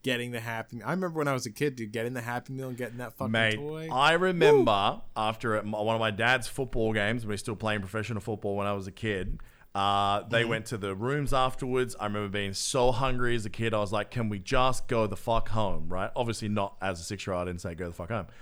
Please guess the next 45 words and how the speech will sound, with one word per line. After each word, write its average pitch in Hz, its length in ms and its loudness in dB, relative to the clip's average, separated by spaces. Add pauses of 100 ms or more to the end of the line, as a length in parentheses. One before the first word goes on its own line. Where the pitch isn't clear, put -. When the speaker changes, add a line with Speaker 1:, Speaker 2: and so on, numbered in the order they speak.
(160)
Speaker 2:
But 127 380 4 (280)
Speaker 1:
<laughs> - 260 0
Speaker 2:
on 143 180 4
the 147 60 2
way 131 200 4
home, 117 600 2
they 110 160 2
could 113 100 0
obviously 110 280 0
tell 110 180 0
how 101 160 0
pissed 110 240 -4
off 101 160 -2
we'd 104 100 -6
been 95 220 -6
'cause 98 160 -8
they 101 80 -2
were 92 80 -4
so 95 200 -6
late, 135 380 2
and 110 140 -4
they 101 60 -4
said, 107 180 -8
"We're 104 80 -2
gonna 110 180 -2
get 113 120 -6
you 104 80 -8
McDonald's 101 440 -4
on 98 60 -8
the 92 80 -6
way 92 140 -2
home." 85 240 -6
Now, 101 100 -2
that 139 160 2
was 131 140 0
an 123 80 -2
event 107 440 -2
in 110 100 -4
our 95 120 -2
house 98 300 -4
'cause 101 180 -10
there 107 80 0
was 98 160 -4
literally 127 320 -2
one 120 640 2